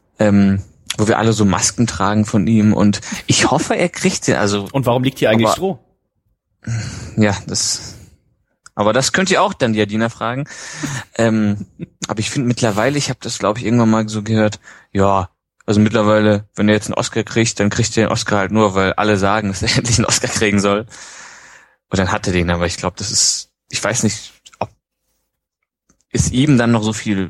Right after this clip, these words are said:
Speaker 1: bedeutet wie allen anderen Leuten im Netz.
Speaker 2: Na, ich weiß es nicht. Also man darf auf jeden Fall gespannt sein. Ich könnte mir vorstellen, Pro sieben wird da auch wieder, ähm, ja, von berichten. Hier diesen, diesen Blonden, den mag ich ja nicht. Wie heißt der?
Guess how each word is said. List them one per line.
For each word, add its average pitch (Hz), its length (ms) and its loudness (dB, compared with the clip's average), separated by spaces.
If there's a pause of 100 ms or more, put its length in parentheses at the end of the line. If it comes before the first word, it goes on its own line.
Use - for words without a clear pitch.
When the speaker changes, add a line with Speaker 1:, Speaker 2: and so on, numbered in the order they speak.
(120)
Speaker 1:
bedeutet 92 460 -4
wie 90 320 0
allen 90 200 0
anderen 90 320 0
Leuten 82 260 -2
im 87 100 0
Netz. - 440 -4
Speaker 2:
Na, 135 360 2
ich 285 240 -2
weiß 151 260 0
es 95 140 -10
nicht. 101 160 -4
Also 160 220 2
man 147 140 0
darf 160 280 2
auf 185 200 2
jeden 214 220 0
Fall 180 200 2
gespannt 175 440 0
sein. 160 140 -2
Ich - 80 -4
könnte 226 160 0
mir 196 100 0
vorstellen, 185 340 -2
Pro 175 140 2
sieben 170 280 0
wird 170 200 0
da 160 120 2
auch 170 240 0
wieder, 156 540 4
ähm, 139 680 2 (220)
ja, 113 180 -2
von - 380 -4
berichten. 185 520 2 (200)
Hier 139 120 0
diesen, 151 320 2
diesen 147 220 2
Blonden, 123 460 2
den 127 160 0
mag 117 140 4
ich - 80 -10
ja 107 80 2
nicht. 101 180 -2
Wie 123 60 2
heißt 156 160 0
der? 147 240 2